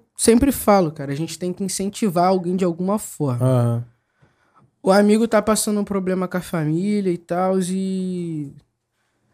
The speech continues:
Speaker 1: não tava escrevendo, não tava tendo ligação nenhuma com o estúdio. Eu liguei pra ele: "Ei, mano, como é que tu tá?" Ele: "Pô, mano, eu tô meio esquisito, não sei o quê.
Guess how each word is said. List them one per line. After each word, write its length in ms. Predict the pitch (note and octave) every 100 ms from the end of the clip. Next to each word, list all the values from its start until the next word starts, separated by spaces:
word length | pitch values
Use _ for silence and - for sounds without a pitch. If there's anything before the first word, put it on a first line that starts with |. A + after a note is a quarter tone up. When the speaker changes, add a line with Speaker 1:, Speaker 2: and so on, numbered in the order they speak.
| _ E3+
Speaker 1:
não 120 | G#3+
tava 200 | A3+ G#3+
escrevendo, 920 | - G3+ D#3+ D#3 E3 G#3 G3+ G3 F#3
não 140 | E3+ D#3+
tava 260 | D#3 D#3+
tendo 200 | D#3 F3 E3+
ligação 440 | D#3+ D#3+ D#3 F#3
nenhuma 260 | F#3 F3 F3
com 120 | E3+
o 40 |
estúdio. 360 | D#3 - F3+ G3
Eu 40 |
liguei 280 | F#3 E3 F#3+
pra 160 | F#3+ G#3
ele: 140 | G#3
"Ei, 140 | A#3 A#3
mano, 240 | F3 D#3
como 160 | E3 F#3+
é 60 |
que 80 | G3
tu 100 | G#3
tá?" 300 | G3 F#3 C#3+ -
Ele: 160 | G#3 G#3+
"Pô, 320 | - C#4+ C4
mano, 240 | G#3 E3
eu 40 | E3+
tô 180 | A3 A#3+
meio 140 | C4+
esquisito, 720 | B3 - G#3+ F#3 B3+ B3+ B3+
não 80 | A#3
sei 200 | A3+ A#3
o 80 | G#3
quê. 380 | - A#3+ B3+